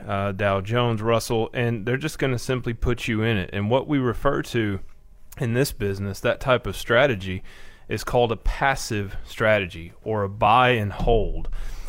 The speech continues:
And so what that gets you is, it's exactly what it sounds like. Let those words speak to you. You buy and you hold on. So that means you're along for the ride.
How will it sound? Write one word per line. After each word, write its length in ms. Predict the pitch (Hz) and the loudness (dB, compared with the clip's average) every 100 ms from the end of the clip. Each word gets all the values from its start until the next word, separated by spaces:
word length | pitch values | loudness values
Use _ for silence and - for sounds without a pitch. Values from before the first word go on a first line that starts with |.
| - | -6
And 120 | 113 - | -6 -2
so 120 | 127 | 0
what 280 | 123 156 160 | 2 2 2
that 240 | 110 110 | -2 -2
gets 320 | 131 190 - | -4 -4 -4
you 340 | 107 95 98 - | -4 -4 -6 -8
is, 420 | - 113 110 104 - - - - - - | -4 0 0 -2 -8 -12 -18 -18 -20 -10
it's 160 | - 127 | -8 -6
exactly 480 | 120 139 151 139 | 0 4 4 2
what 160 | 127 120 | 2 0
it 120 | 107 | 0
sounds 360 | - 123 113 95 | 0 2 2 0
like. 220 | 92 95 | -2 0
Let 200 | 113 - | -2 2
those 220 | 120 107 | 0 0
words 300 | 110 113 95 | 0 0 0
speak 340 | - 127 101 - | -4 -2 -2 -4
to 120 | 92 | -6
you. 220 | 87 87 | -4 -4
You 260 | 92 104 98 | -2 -2 -2
buy 440 | 95 113 127 131 | 2 6 6 6
and 360 | 127 101 107 104 | 4 0 0 0
you 120 | 107 | 0
hold 440 | 82 113 113 107 | 2 4 4 2
on. 380 | 101 95 80 78 - - - - - | 0 0 -2 -6 -10 -12 -12 -14 -10
So 180 | - 120 | -2 2
that 220 | 135 - | 4 4
means 280 | 147 139 120 | 4 4 4
you're 140 | 127 | 4
along 460 | 123 113 123 123 117 | 4 6 6 4 2
for 160 | - 107 | 0 0
the 100 | 101 | 2
ride. 460 | 98 92 78 78 | 2 2 0 -4